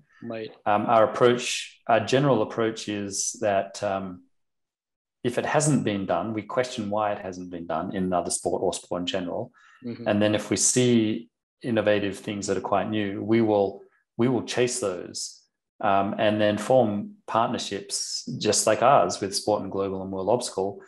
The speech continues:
Speaker 2: It's a great partnership, as you, you're in a space that we know nothing much about.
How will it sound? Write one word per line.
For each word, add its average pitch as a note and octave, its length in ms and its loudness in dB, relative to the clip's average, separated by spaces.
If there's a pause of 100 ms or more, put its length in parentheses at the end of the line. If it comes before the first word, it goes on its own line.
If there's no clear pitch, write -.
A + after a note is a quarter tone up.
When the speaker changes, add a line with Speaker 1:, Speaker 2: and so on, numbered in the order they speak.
(280)
Speaker 2:
It's G#2 140 -4
a F#2 40 -8
great - 240 4
partnership, F2 500 0
as F#2 100 -4
you, A#2+ 360 4
you're B2 240 2
in A#2+ 60 2
a G2+ 60 0
space - 340 0
that - 100 -8
we A2 100 -4
know F#2 220 -4
nothing F2+ 320 -4
much F2 220 -8
about. E2+ 300 -2